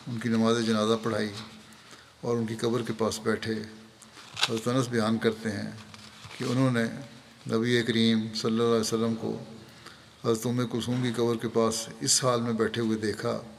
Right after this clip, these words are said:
کہ آپ صلی اللہ علیہ وسلم کی آنکھیں اشک بار تھیں۔ بخاری کی ایک روایت میں اس واقعے کا یوں ذکر ہوا ہے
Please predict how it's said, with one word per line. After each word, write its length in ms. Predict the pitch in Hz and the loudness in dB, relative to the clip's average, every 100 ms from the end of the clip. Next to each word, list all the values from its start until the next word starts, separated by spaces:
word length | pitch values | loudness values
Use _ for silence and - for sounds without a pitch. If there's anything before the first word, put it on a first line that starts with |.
| - - - - - - - - | -20 -20 -20 -20 -20 -20 -20 -2
کہ 100 | 117 | 4
آپ 220 | 113 120 110 - - - | 4 4 0 -14 -16 -6
صلی 100 | 123 | 0
اللہ 100 | 110 | 2
علیہ 120 | 113 | 4
وسلم 300 | 113 110 113 | 2 2 -2
کی 120 | 107 113 | 0 0
آنکھیں 340 | 107 107 120 107 - - | 0 -2 -4 -6 -12 -8
اشک 180 | 117 - 123 | -4 -2 2
بار 180 | 127 139 - | 2 2 -4
تھیں۔ 120 | - - - - - - - - - - - - - - - - - - - - - - | -10 -14 -20 -20 -20 -20 -18 -18 -20 -20 -20 -20 -20 -20 -20 -20 -20 -20 -20 -8 -6 -4
بخاری 380 | 110 - 127 147 | -2 4 6 6
کی 100 | 151 | 4
ایک 120 | 143 | 6
روایت 280 | 135 127 131 | 6 6 6
میں 120 | 139 | 2
اس 100 | 113 | 2
واقعے 260 | 127 117 131 | 2 4 4
کا 60 | |
یوں 200 | 131 131 | 4 2
ذکر 220 | 127 117 | 2 2
ہوا 240 | 120 123 | 2 4
ہے 80 | 117 | 2